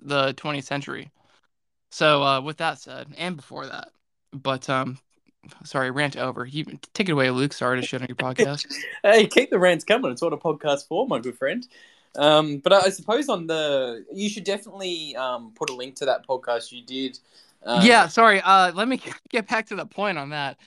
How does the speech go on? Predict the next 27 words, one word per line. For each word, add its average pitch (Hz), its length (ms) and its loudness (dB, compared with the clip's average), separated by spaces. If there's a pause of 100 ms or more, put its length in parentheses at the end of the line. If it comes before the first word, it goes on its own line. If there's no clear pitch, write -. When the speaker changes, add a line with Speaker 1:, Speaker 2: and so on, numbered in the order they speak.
(140)
Speaker 1:
So 175 240 -2
I 165 120 0
talked 202 200 -2
to 165 60 -20
Joaquin 151 320 -6
for, 135 100 -18
like, 135 220 -14
five, 139 320 0
five 139 160 -2
and 135 80 -14
a 135 40 -10
half 131 140 -12
hours 139 500 -8
on 143 200 -2
all 147 220 -4
that. 156 200 -2
I 170 80 -2
don't 180 120 -4
know 151 80 -4
how 147 100 -12
I'm 151 140 -12
gonna 143 160 -12
release 139 360 -16
it. 196 240 -10 (340)
I 147 80 -2
might, 156 240 -2
like, 143 200 -10